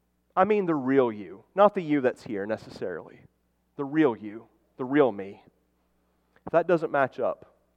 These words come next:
it's time to do something about it. And if you think to yourself, "Well, there are a lot of things that I have to do.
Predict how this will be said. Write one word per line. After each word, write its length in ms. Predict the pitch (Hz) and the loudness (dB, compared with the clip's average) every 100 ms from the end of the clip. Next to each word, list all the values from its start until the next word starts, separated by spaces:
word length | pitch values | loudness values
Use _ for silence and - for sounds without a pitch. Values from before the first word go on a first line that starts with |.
| _ _ _ _ _ _ _ _ _ _ _ _ _ _ _ _ _ _ | _ _ _ _ _ _ _ _ _ _ _ _ _ _ _ _ _ _
it's 100 | _ | _
time 160 | - 160 | 0 0
to 60 | 147 | 0
do 120 | 175 | -6
something 320 | - 139 135 | -4 -6 -6
about 300 | 123 131 117 | -4 -4 -4
it. 120 | - _ _ _ _ _ _ _ _ _ _ _ _ _ _ _ _ _ _ _ _ _ _ _ | -12 _ _ _ _ _ _ _ _ _ _ _ _ _ _ _ _ _ _ _ _ _ _ _
And 260 | 151 151 147 | 0 0 0
if 180 | 151 160 | -4 -6
you 60 | |
think 280 | - 190 175 | 0 0 2
to 80 | 170 | 2
yourself, 760 | 156 143 151 131 117 - - _ _ _ _ _ _ _ _ _ _ | 2 2 6 8 8 4 -14 _ _ _ _ _ _ _ _ _ _
"Well, 280 | 147 147 - | -4 -4 -2
there 160 | 143 147 | 6 8
are 40 | |
a 60 | 143 | 10
lot 300 | 151 175 196 | 12 12 12
of 80 | 185 | 6
things 280 | 190 185 | 0 2
that 120 | 170 170 | 8 10
I 140 | 170 | 10
have 280 | 165 160 - | 8 2 2
to 100 | 156 | -4
do. 380 | 143 117 104 | -2 -2 -4